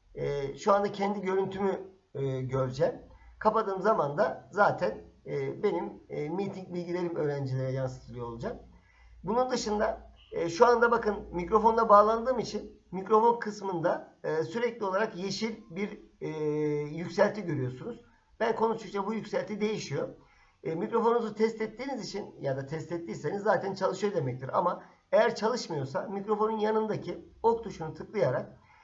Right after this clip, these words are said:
e, Select a Mikrofon, Select a Speaker bölümünden farklı aygıtlardır bunlar. Mikrofon aygıtınızı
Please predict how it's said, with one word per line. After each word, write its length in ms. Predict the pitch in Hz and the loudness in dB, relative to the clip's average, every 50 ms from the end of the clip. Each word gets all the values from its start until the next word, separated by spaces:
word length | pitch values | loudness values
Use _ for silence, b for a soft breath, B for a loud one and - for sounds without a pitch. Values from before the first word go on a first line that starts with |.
| b b b _ | b b b _
e, 260 | 151 151 156 156 151 | 0 2 4 4 4
Select 440 | 151 - - 196 233 226 226 - 202 | 2 2 0 0 0 0 0 0 -2
a 40 | 196 | -2
Mikrofon, 640 | 196 185 - 196 180 139 165 156 127 104 - - - _ _ _ | -2 -2 0 -2 -2 2 2 0 0 0 -6 -12 -18 _ _ _
Select 440 | _ - - 170 208 220 220 - 208 | _ 0 2 4 4 4 2 0 -4
a 40 | 196 | -4
Speaker 500 | 190 - 196 - 220 202 - 180 135 117 - - - - _ | -4 -4 -6 -6 -6 -6 -2 -4 -4 -4 -6 -10 -16 -14 _
bölümünden 720 | 156 185 190 185 165 151 147 135 160 196 - - B B B B B B B B _ | -4 -2 0 0 -2 -2 0 0 0 0 0 -2 B B B B B B B B _
farklı 380 | - 160 180 190 190 - 240 | 2 4 4 4 6 8 10
aygıtlardır 600 | 226 208 175 147 135 - - 139 135 131 139 127 | 10 12 10 8 4 -2 -2 -2 0 0 -2 -4
bunlar. 340 | 131 135 160 196 247 262 - - | -4 -2 -2 -2 -2 -2 -4 -8
Mikrofon 480 | 185 180 175 202 196 170 185 190 185 156 | -10 -8 -2 -2 -2 2 2 0 2 4
aygıtınızı 840 | 165 156 143 135 139 135 135 131 135 127 127 131 165 - - - | 2 2 2 0 -4 -4 -4 -4 -4 -4 -4 -4 -4 -4 -6 -8